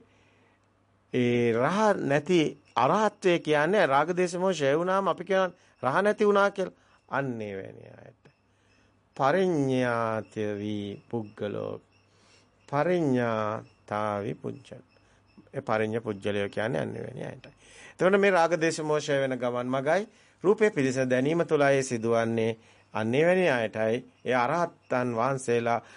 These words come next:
එහෙම නැත්නම් ඒ ආර්යයන් වහන්සේලා කියලා කියන්නේ එවැනි අයටයි.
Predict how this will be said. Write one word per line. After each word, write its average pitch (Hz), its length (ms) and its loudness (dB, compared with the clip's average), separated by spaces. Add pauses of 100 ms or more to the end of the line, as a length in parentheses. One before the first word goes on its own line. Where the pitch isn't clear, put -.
(180)
එහෙම 127 280 2
නැත්නම් 123 520 0 (280)
ඒ 131 180 0 (120)
ආර්යයන් 165 460 4
වහන්සේලා 123 580 0
කියලා 110 240 -6
කියන්නේ 113 520 -2
එවැනි 104 380 -4
අයටයි. - 380 -16